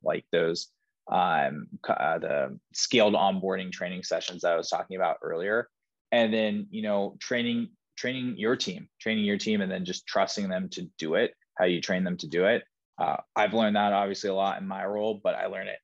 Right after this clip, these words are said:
I continue to learn it every time I talk to an Amazon seller. As you know,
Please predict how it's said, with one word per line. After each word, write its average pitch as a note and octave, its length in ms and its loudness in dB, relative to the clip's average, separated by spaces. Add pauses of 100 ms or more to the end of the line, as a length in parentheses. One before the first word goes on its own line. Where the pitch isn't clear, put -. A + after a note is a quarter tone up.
I - 100 -20
continue B2+ 440 0
to G2+ 60 4
learn F#2+ 240 4
it - 140 0 (480)
every A2+ 260 2
time G2+ 240 2
I F#2+ 80 2
talk F#2+ 280 0
to F#2+ 80 -6
an F2+ 80 -8
Amazon F#2 420 -4
seller. E2 560 0
As E2+ 400 -2
you F2+ 80 -8
know, D2+ 240 -4